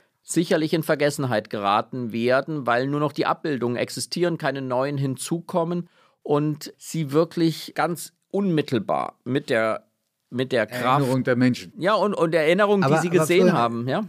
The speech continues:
Speaker 2: aber es stimmt nicht ganz, dass nur die Erinnerungen übrig geblieben sind, weil am Anfang hat er durchaus Kunst gemacht,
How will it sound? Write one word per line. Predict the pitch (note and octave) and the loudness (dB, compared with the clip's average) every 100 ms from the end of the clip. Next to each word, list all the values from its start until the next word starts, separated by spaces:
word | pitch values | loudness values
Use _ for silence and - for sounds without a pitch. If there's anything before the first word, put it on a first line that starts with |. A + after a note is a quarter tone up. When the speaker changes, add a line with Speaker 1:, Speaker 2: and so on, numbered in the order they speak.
| - | -6
Speaker 2:
aber | C3+ D#3 | -2 -2
es | C#3+ | -2
stimmt | - F#3+ G#3 F#3 | 2 4 4 0
nicht | - | -2
ganz, | D#3 F3 D#3+ | 2 4 4
dass | - B2+ - - | 2 -2 -4 -8
nur | A#2+ B2+ D#3+ F3 C#3+ | -4 2 6 6 6
die | A#2+ B2+ - | 4 4 2
Erinnerungen | A2+ B2 B2 G#2 G2 | 4 6 8 6 4
übrig | G2+ G2+ G2+ | 2 0 -2
geblieben | - F#2 F#2 F2 | 0 0 2 2
sind, | F2+ F2 | 2 2
weil | G2 | 2
am | - A2 | 2 2
Anfang | - F3 E3 | 4 4 4
hat | D3+ D3 | 4 4
er | B2+ | 2
durchaus | B2+ - D#3 - | 0 -2 -4 -4
Kunst | - D#3 - - | 0 2 2 0
gemacht, | B2+ C3 D#3+ - | 2 2 0 -8